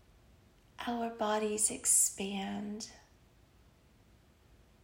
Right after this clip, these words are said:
Our mind expands. In Sanskrit, this is known as spanda, the stretchiness of life, of the universe, of our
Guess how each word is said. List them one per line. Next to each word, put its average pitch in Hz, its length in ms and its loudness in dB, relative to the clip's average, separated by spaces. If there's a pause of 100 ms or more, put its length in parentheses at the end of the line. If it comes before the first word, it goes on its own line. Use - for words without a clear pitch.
(600)
Our 214 300 2
mind 202 500 -2
expands. 220 1700 -2 (2000)
In 233 160 2
Sanskrit, 240 880 0
this - 240 2
is 214 160 0
known 202 400 0
as 202 200 0
spanda, 190 1040 2 (880)
the 226 80 -4
stretchiness 202 1500 4 (800)
of 208 160 -14
life, 202 720 -4
of 202 160 -10
the 196 100 -2
universe, 196 880 -2
of 196 140 -4
our 185 420 -4